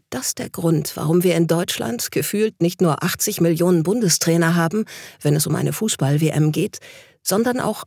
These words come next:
achtzig Millionen Bildungsexperten. Jeder glaubt zu wissen, wie Schule funktioniert oder funktionieren müsste,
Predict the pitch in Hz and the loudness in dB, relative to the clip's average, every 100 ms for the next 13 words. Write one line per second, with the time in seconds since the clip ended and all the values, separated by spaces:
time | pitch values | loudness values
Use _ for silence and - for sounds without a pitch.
0 | - 202 - - - 214 185 165 170 196 | -4 -4 -4 -4 -2 2 2 4 4 4
1 | 190 180 160 147 139 - - - - 151 | 2 2 0 0 -2 -6 -6 -6 -4 -4
2 | - - 180 _ _ _ _ _ _ _ | -6 -12 -14 _ _ _ _ _ _ _
3 | - - 262 277 233 214 - - 175 185 | -10 -8 -6 -8 -6 -6 -4 0 0 0
4 | - 240 233 165 - 220 208 190 180 - | 0 -2 -2 -2 0 2 2 2 2 4
5 | 165 165 190 240 - - 185 175 160 214 | 4 4 2 -2 -4 0 2 2 0 -4
6 | - 175 175 180 170 175 180 190 214 - | -2 0 2 4 4 4 4 4 2 0
7 | 147 | -2